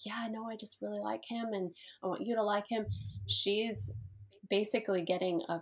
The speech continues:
full-on reality check, and they're telling her, like, "No, you don't seem like you're in love. You don't seem like you're sure of this, and you're in your own head and you're holding back."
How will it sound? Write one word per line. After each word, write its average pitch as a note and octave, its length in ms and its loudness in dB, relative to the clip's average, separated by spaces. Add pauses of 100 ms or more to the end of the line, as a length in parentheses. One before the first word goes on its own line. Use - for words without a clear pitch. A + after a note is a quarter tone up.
(140)
full-on F3+ 460 2
reality E3+ 580 -4
check, - 460 -4
and F#3+ 220 0
they're F3+ 140 0
telling G3 440 -2
her, F3+ 120 -4
like, E3 260 -2 (1000)
"No, F#3+ 240 0
you F#3+ 120 2
don't G#3+ 220 -2
seem G3 300 2
like F3 220 -4
you're E3 120 -2
in E3 120 -4
love. F3 260 0
You F#3+ 120 0
don't G3 200 -4
seem F#3+ 340 0
like E3 240 -6
you're E3 160 -6
sure A3+ 300 0
of F3+ 120 -2
this, E3 360 0 (540)
and F#3 320 4
you're F#3 180 2
in F3+ 180 2
your F3 160 2
own F3 140 0
head B3 400 6
and F#3+ 100 0
you're G3 120 0
holding F3+ 360 -2
back." B3 420 0